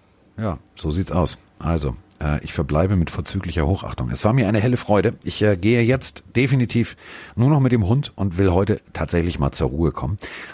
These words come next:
Und, äh, wenn ich jetzt auf mein Telefon gucke, ich weiß nicht, muss man jetzt so viel nachbesprechen? Ich hab schon wieder drei Anrufe und bitte ruft zurück und Freunde, es ist doch jetzt mal gut.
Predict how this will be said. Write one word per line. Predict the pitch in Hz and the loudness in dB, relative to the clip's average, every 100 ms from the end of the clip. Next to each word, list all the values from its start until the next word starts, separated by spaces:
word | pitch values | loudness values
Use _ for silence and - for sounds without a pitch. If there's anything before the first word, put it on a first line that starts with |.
| - | -8
Und, | 85 85 85 - | 0 0 2 2
äh, | 80 82 | 4 4
wenn | 78 101 | 2 2
ich | 117 | 2
jetzt | 104 - - | 0 -2 -6
auf | 80 | -2
mein | 87 82 | 0 2
Telefon | 110 98 78 | 2 2 0
gucke, | 78 71 113 139 - - | 0 2 0 0 -10 -14
ich | - | -6
weiß | - - | -4 -2
nicht, | - - - | -4 -6 -2
muss | 78 - | -2 0
man | 104 | 2
jetzt | 80 - | 2 0
so | |
viel | 82 78 | 0 2
nachbesprechen? | 67 80 - - 98 | 2 0 -2 0 0
Ich | 78 | 0
hab | |
schon | - | 0
wieder | 95 98 | 2 2
drei | - 92 | 2 0
Anrufe | - 113 107 - 64 | 2 2 2 2 -2
und | - | 0
bitte | 101 | 0
ruft | 87 87 | 0 -2
zurück | - 87 95 | -2 0 0
und | - 85 - - - - - - | 0 -4 -4 -12 -12 -14 -20 -8
Freunde, | - - - 90 62 - - | -6 -2 2 2 0 -6 -12
es | - | -10
ist | - | -8
doch | - | -10
jetzt | - - | -10 -14
mal | - - | -16 -16
gut. | - - - | -16 -14 -16